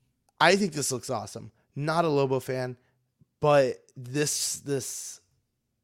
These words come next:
this, uh, Speed Hog just looks amazing. You know, if you can fudge an, a different, a figure on it or something like that, I think it would look really cool.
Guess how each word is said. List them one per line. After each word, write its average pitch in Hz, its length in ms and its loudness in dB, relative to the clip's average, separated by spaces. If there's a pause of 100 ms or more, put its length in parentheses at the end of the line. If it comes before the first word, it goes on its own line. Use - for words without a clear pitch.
(160)
this, 135 320 -2
uh, 113 240 -6
Speed 143 500 -8
Hog 170 440 -6 (380)
just - 280 -2
looks 139 300 -4
amazing. 117 1040 -8 (480)
You 143 180 -6
know, 135 220 0
if 127 240 -8
you 151 100 -8
can 123 340 -8 (300)
fudge 143 540 0
an, 117 180 -6
a 127 140 -6
different, 135 320 -6 (100)
a - 80 -12
figure 147 460 -8
on 151 180 -6
it 156 100 -6
or 139 120 -4
something 139 360 -8
like 139 200 -6
that, 143 280 -4
I 123 80 -6
think 127 220 -12
it 135 40 -8
would 123 160 -4
look 123 180 -8
really 117 260 -4
cool. 123 320 -2